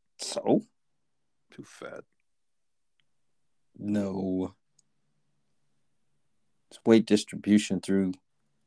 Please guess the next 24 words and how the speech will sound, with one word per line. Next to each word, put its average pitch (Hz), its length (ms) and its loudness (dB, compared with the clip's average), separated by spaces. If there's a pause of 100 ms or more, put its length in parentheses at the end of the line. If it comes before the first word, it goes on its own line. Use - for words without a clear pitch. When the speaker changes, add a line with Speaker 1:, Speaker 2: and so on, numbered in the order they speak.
(1600)
Speaker 2:
Yeah, 104 260 6
weight 110 240 4
distribution 107 560 2
Speaker 1:
Force. 123 200 8
Speaker 2:
for 90 100 -2
a 85 40 -2
hundred 98 380 -8
sixty-five 104 800 -8
pound 92 260 -16
guy 90 160 -10
versus 92 300 -14
a 92 80 -12
hundred 98 320 -12
thirty-five 101 480 -10 (100)
pound 90 140 -18 (200)
guy. - 180 -8 (1400)
Not 104 140 -8
for 101 100 -4
a 90 60 -4
guy 95 160 -4
that 92 100 -12
might 92 160 -14 (180)
bend 104 220 -10
the, 85 240 -12